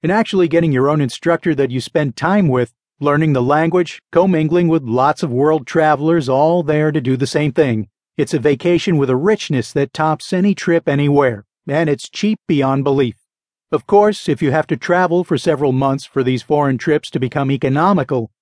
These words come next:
it means you need the vocational freedom to be able to do that kind of thing.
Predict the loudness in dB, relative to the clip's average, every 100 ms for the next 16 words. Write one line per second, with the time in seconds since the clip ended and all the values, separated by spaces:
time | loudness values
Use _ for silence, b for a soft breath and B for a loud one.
0 | -6 -2 0 0 0 0 0 0 -2 -2
1 | 0 -2 -2 -4 -2 0 0 0 -2 -2
2 | 0 0 0 -2 -2 -2 -2 0 -2 -2
3 | -2 -2 -2 0 0 -2